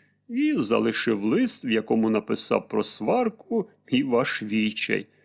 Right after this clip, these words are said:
Містер Пічоне також завбачливо попросив не турбувати вас, щоб ніхто не зміг розбудити і врятувати.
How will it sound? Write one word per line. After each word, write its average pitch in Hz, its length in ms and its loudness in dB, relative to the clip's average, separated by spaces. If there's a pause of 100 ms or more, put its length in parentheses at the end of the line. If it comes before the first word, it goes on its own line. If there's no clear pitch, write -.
(340)
Містер 110 680 0
Пічоне 156 720 -2
також - 600 -2 (240)
завбачливо 156 1300 0
попросив 131 580 0
не 117 140 2
турбувати 107 760 0
вас, 143 480 -2 (260)
щоб 262 340 -8
ніхто 196 520 0
не 233 120 2
зміг 139 340 0
розбудити 113 760 0
і 135 100 2
врятувати. 104 960 0